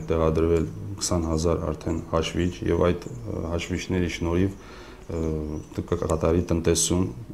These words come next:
քանի որ, ը, հաշվիչների չլինելու պատճառով ջուրը օգտագործվում է ավելի անխնայաբար և հավասարաչափ չի բաշխվում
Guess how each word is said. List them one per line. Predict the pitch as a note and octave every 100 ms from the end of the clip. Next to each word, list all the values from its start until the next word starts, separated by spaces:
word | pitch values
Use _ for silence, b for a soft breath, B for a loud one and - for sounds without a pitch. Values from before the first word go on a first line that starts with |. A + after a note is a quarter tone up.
| - -
քանի | F2 F2+ F2+
որ, | F2 F#2
ը, | - - - - - F2+ E2 D#2+ E2+
հաշվիչների | E2 F2 - F#2 F2 D#2+
չլինելու | - F2 F2 E2+ D#2+ E2
պատճառով | D#2+ E2+ F2 F#2 F#2 G2 F2+ F2+
ջուրը | F2+ E2+ E2+ - E2+
օգտագործվում | - E2 E2+ E2 E2+ D#2+
է | D#2+ D#2+
ավելի | E2+ F2 - E2+
անխնայաբար | - E2 D#2+ E2+ F#2 G2 F#2 F2
և | -
հավասարաչափ | F#2 E2+ - F2 E2+ - F2 -
չի | E2
բաշխվում | D#2+ - F#2+ F#2